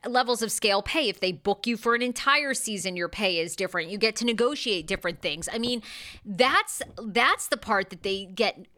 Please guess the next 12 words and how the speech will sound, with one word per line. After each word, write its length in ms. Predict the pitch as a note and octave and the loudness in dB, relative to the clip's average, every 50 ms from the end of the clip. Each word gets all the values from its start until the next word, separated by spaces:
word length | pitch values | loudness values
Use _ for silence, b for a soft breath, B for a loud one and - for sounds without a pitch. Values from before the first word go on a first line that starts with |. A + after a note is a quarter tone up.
| _ _ _ _ - | _ _ _ _ -8
like, 440 | A3+ A#3 A3 G3+ G3 E3 - - - _ - | -2 -2 0 0 -2 -6 -12 -18 -10 _ -2
"Okay, 240 | A#3+ A#3 B3 B3 | -2 0 2 0
fine, 460 | C4 - - C#4 B3+ G3+ D#3 C#3+ D3 D#3+ | 0 2 2 2 2 2 2 0 -4 -4
you're 120 | F#3 G3 | -4 -2
signing 380 | - - A#3 G#3+ A3 A#3+ B3+ B3 | 0 2 2 2 2 2 0 2
away. 240 | G#3+ F#3+ F3 F3 | 2 4 4 4
You, 160 | F3+ F3 F3 E3+ | 4 2 -2 -6
they 200 | - - F#3+ F3 | -4 -2 -2 -2
can 140 | - F3+ - - | -2 -6 -4 0
edit 300 | - G3+ A3 - - G#3 | 0 2 2 0 -2 -4
me 300 | G3+ F#3+ F#3+ F#3 E3 - | -4 -2 -2 -4 -4 -6
to 200 | - - F#3 | -8 -10 -12